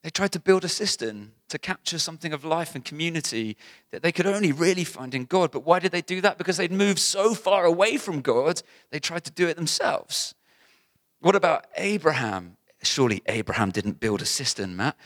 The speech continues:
Surely Abraham, the righteous one, got it all right. What about when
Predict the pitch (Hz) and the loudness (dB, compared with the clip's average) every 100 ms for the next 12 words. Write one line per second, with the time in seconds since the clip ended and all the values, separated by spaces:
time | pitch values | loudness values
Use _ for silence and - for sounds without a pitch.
0 | - - 185 147 - 156 156 131 123 127 | -6 0 2 2 0 -2 2 2 2 -4
1 | 117 120 143 165 - 143 - 123 120 143 | -2 2 2 2 -2 -4 -4 -4 0 0
2 | 139 135 120 139 190 151 - _ _ _ | 2 0 0 0 0 -2 -8 _ _ _
3 | _ _ _ _ _ _ _ 156 208 226 | _ _ _ _ _ _ _ 2 4 4
4 | 151 165 151 | 2 2 0